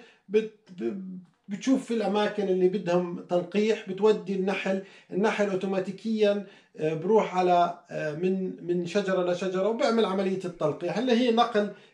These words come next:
ال-، الزهور هاي والأمور. المهم،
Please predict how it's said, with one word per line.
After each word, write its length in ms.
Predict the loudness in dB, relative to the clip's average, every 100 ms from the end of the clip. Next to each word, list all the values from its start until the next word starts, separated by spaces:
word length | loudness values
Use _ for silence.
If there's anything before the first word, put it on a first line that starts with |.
| -10
ال-، 340 | -6 -6 -6
الزهور 580 | -6 -6 -4 0 2 2
هاي 220 | 0 -2
والأمور. 520 | -4 -6 -10 -12 -12 -16 -20 -20 -20 -20 -8 2
المهم، 580 | 4 6 6 4 2